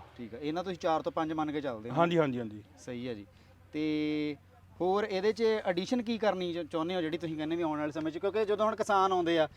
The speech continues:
Speaker 2: ਹਾਂਜੀ।
Speaker 1: ਉਹ ਆਪਦੀ, ਕਿਉਂਕਿ ਕਿਸਾਨ ਆਪਦੇ ਵੱਲੋਂ ਇੱਕ ਵਿਗਿਆਨਕ ਸੋਚ ਵਾਲਾ ਵੀ ਹੁੰਦਾ।
Speaker 2: ਹਾਂਜੀ, ਹਾਂਜੀ।
Speaker 1: ਉਹ ਕੀ ਆਈਡੀਆ ਦਿੰਦਾ ਵੀ ਆਹ ਚੀਜ਼ ਹੋਰ ਇਹਦੇ 'ਚ ਹੋ ਸਕਦੀ ਹੈ?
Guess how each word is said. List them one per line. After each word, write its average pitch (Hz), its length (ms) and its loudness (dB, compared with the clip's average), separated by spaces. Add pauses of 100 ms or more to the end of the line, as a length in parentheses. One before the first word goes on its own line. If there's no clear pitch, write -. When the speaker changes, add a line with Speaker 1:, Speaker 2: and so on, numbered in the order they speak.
(120)
Speaker 2:
ਹਾਂਜੀ। 160 180 2
Speaker 1:
ਉਹ 202 80 8
ਆਪਦੀ, 208 560 2 (360)
ਕਿਉਂਕਿ 196 440 2 (340)
ਕਿਸਾਨ 180 440 4
ਆਪਦੇ 190 480 4
ਵੱਲੋਂ 190 200 2
ਇੱਕ 202 100 2
ਵਿਗਿਆਨਕ 185 600 2
ਸੋਚ 190 240 2
ਵਾਲਾ 175 140 8
ਵੀ 180 120 4
ਹੁੰਦਾ। 180 200 4
Speaker 2:
ਹਾਂਜੀ, 170 200 8
ਹਾਂਜੀ। 139 220 2
Speaker 1:
ਉਹ 220 120 4
ਕੀ 233 200 0
ਆਈਡੀਆ 220 280 4
ਦਿੰਦਾ 202 220 4
ਵੀ 208 120 4
ਆਹ 202 140 8
ਚੀਜ਼ 208 180 -2
ਹੋਰ 202 200 4
ਇਹਦੇ 165 200 0
'ਚ 190 60 -4
ਹੋ 175 180 0
ਸਕਦੀ 131 340 -4
ਹੈ? 123 60 -8